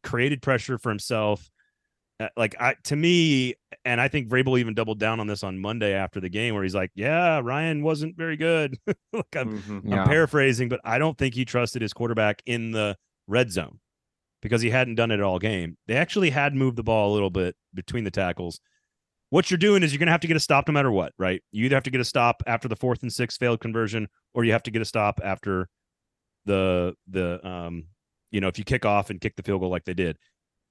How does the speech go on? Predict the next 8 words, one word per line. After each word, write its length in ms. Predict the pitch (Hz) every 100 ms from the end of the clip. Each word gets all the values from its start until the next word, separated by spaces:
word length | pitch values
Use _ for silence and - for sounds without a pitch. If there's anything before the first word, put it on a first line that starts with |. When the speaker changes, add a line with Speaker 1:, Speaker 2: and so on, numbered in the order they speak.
| _ -
Speaker 1:
Obviously, 320 | 104 104 110
they 140 | 92
didn't. 280 | 87 85 80 _ _ _ _ _ _ _ -
But 240 | 120 110 _ _ _ _ _ _
what 320 | 120 135 -
you're 120 | 139
asking, 400 | 135 156 - 135 123
like, 220 | 117